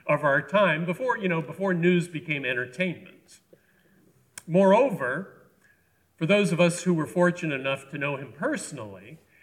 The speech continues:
we loved Tim for being a selfless, generous, and caring man, a devoted husband, father, and son,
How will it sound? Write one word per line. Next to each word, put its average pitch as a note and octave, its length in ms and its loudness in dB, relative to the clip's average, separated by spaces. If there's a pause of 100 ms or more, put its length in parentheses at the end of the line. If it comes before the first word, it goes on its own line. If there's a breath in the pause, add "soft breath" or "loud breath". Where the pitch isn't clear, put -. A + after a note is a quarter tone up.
(140)
we F3+ 160 6
loved G3 480 4
Tim C#3+ 380 -2
for D3+ 140 -10
being D3+ 260 -2
a C#3 80 -6
selfless, E3+ 800 -2
generous, C3 720 -6
and C3 180 -16
caring D3 600 0 (120)
man, D3 360 -2 (800 soft breath)
a B2 80 -8
devoted C#3 540 -2
husband, D3+ 580 -4
father, C3+ 440 -2 (160)
and A2+ 160 -18
son, C#3+ 580 -4